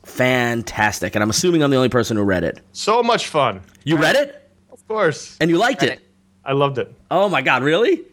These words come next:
Speaker 2: Yes.
Speaker 1: Tell me, tell me everything. Tell me all about it.
Speaker 2: Well, I, I mean, you have tried to pull Paul,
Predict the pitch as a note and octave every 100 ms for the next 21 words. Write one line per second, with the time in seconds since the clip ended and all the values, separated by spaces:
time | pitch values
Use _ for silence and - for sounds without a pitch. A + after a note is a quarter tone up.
0 | _ _ _ - - _ - F3+ F#3 -
1 | E3 C#3 C#3 A#2 F#2+ A2+ A2+ A2+ G#2 F#2+
2 | - - D#3+ E3+ E3 _ _ - F3 F3+
3 | - F#3+ F3+ F3+ F#3 G3+ G3+ G#3 F3 F#3
4 | E3 E3